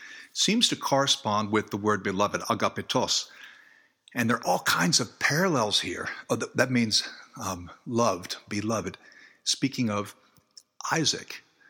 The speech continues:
So God tells Abraham to take your son, the one you love. And the, the, the use of the same adjectives in Genesis as in John identifies Jesus with Isaac.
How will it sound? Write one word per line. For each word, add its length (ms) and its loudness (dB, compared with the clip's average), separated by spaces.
So 160 -8
God 540 -2
tells 340 -2
Abraham 360 0
to 80 -2
take 380 -2
your 100 0
son, 560 0
the 80 -10
one 260 -8
you 140 -10
love. 640 -4
And 400 2
the, 260 -4
the, 320 0
the 100 2
use 380 2
of 120 -2
the 80 -4
same 520 0
adjectives 1000 -2
in 340 -2
Genesis 560 2
as 220 2
in 140 0
John 460 2
identifies 760 4
Jesus 540 4
with 140 -2
Isaac. 600 0